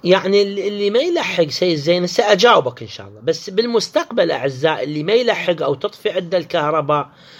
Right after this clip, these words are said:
أو الصوت يقطع، يقدر يراجع التسجيل. تقدر تراجع التسجيل تلقاها.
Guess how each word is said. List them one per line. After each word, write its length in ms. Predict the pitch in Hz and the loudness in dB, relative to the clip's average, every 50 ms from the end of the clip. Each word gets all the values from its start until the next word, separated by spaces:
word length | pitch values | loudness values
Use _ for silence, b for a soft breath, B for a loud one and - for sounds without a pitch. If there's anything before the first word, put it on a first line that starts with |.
| B B B B - | B B B B 4
أو 160 | 160 170 165 | 6 6 6
الصوت 460 | 160 - - - 202 233 226 - - | 4 0 -2 0 0 0 0 -2 -2
يقطع، 520 | 233 226 - - 233 240 233 - - 302 - - | -4 -4 -2 -2 -4 -4 -4 -2 -6 -6 -6 -4
يقدر 360 | 285 311 330 330 330 330 311 | -6 -4 -4 -2 -2 -2 -2
يراجع 500 | 294 277 262 269 294 320 302 226 226 - | 0 0 0 2 2 0 2 0 0 0
التسجيل. 760 | 202 185 - - - 190 175 151 151 185 262 285 302 208 160 - _ _ _ _ _ _ b b b b b b b b b - | 0 -2 0 -2 0 0 0 0 -2 0 0 2 0 0 -2 -6 _ _ _ _ _ _ b b b b b b b b b 0
تقدر 380 | 277 285 269 196 196 180 180 | 0 0 4 4 4 4 4
تراجع 460 | 180 - 202 240 254 254 202 220 - | 4 0 0 2 2 2 0 0 -2
التسجيل 580 | 220 - - - 247 240 220 202 233 285 359 381 | -2 -6 -2 -2 0 0 0 -2 0 2 2 2
تلقاها. 600 | - - 311 220 170 151 131 101 87 98 104 - | 2 -2 -4 -4 0 -2 -2 -2 -2 -8 -12 -14